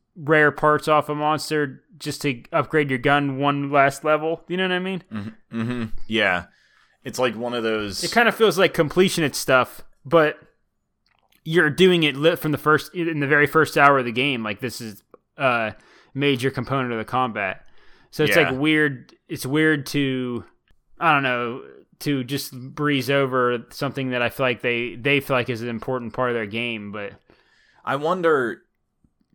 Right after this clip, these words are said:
Speaker 2: 'cause, like, these, I, I think this happened in Elden Ring a lot too, where they, they probably wanna make everything as available as possible in case you miss something.
Speaker 1: Yeah.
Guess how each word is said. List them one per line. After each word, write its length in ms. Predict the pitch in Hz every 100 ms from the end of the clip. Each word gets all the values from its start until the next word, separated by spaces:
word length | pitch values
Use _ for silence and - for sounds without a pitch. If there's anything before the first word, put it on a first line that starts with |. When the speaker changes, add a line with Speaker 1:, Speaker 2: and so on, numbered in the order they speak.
| _
Speaker 2:
'cause, 320 | - 117 98 107
like, 360 | 107 98 - -
these, 480 | 98 110 104 90 - _ _ _ _ _ _ _ _ _ _ 117 -
I, 240 | 120 117 107 -
I 140 | 117
think 220 | 120 131 117
this 160 | 107
happened 300 | 107 101 98
in 100 | 82
Elden 300 | 92 95 80
Ring 160 | 80 78
a 80 | 78
lot 240 | 78 71
too, 380 | - 87 73 73 _ _ _ _ _ _ _
where 600 | 95 95 95 92 85 - _ _ _ _ 117
they, 220 | 127 135
they 340 | 107 113 123
probably 640 | 113 - 131 156 170 147 127
wanna 360 | 104 107 113
make 440 | 104 95 98 - - _ _ _ _ -
everything 540 | 98 104 98 107 104 95 -
as 260 | 90 92 90
available 560 | 87 87 90 87 87
as 80 | 78
possible 800 | - 76 80 - 101 107 107 -
in 140 | 95
case 320 | 87 98 92 90
you 80 |
miss 260 | 82 80 80
something. 520 | - 67 - - 78 _ _ _ _ _
Speaker 1:
Yeah. 380 | 120 117 107 95